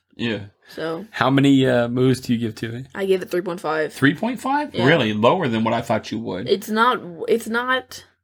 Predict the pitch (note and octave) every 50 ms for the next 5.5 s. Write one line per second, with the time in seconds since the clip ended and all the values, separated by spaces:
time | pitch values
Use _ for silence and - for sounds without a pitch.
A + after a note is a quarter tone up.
0 | _ _ _ _ _ _ _ _ _ _ _ - A3+ A#3+ C4 C4 B3 - - G#3+
1 | G#3+ - - - A#3 B3 C4 A#3+ G3+ F#3+ F#3 F#3 F#3+ - G3 G3 F#3 A#2+ F3+ F#3
2 | F3 - - _ _ _ _ _ - - _ _ _ _ _ _ _ _ _ -
3 | G3+ F3 F#3 F#3+ G3 G3 G3 F#3 E3+ E3+ - _ _ _ _ _ _ _ _ _
4 | _ _ _ _ _ _ _ _ _ - - - - F3+ F3 F#3+ A3 - - -
5 | - E3 C3+ A2+ A#2 B2+ E3 G#3 -